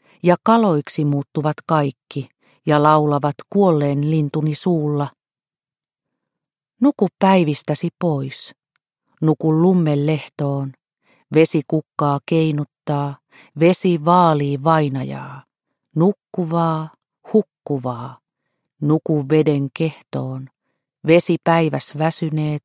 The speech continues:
luotasi pois kuljettaa. Lempeät ja syvät veet, autuaat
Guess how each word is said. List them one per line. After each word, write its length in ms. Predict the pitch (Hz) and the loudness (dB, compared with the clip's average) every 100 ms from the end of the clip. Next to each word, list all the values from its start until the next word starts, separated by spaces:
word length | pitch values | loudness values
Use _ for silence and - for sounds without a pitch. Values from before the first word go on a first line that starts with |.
| - _ - _ | -14 _ -20 _
luotasi 520 | 180 214 208 - - 165 | 2 4 4 0 -4 -6
pois 280 | - 165 156 - | -2 -2 -2 -6
kuljettaa. 960 | 160 151 131 117 _ _ - 131 131 - _ _ _ _ _ _ _ _ _ | -8 -6 -6 -10 _ _ -16 -16 -18 -20 _ _ _ _ _ _ _ _ _
Lempeät 680 | 175 202 226 202 190 180 170 - - _ _ | 2 4 4 2 0 0 -2 -6 -20 _ _
ja 120 | 151 151 | -2 -2
syvät 400 | - 196 175 151 - | 0 0 0 -4 -6
veet, 540 | 151 160 139 131 - _ _ _ _ _ | -2 0 -2 -6 -14 _ _ _ _ _
autuaat 720 | - 190 208 - 143 147 143 | 2 4 4 -2 -4 -2 -2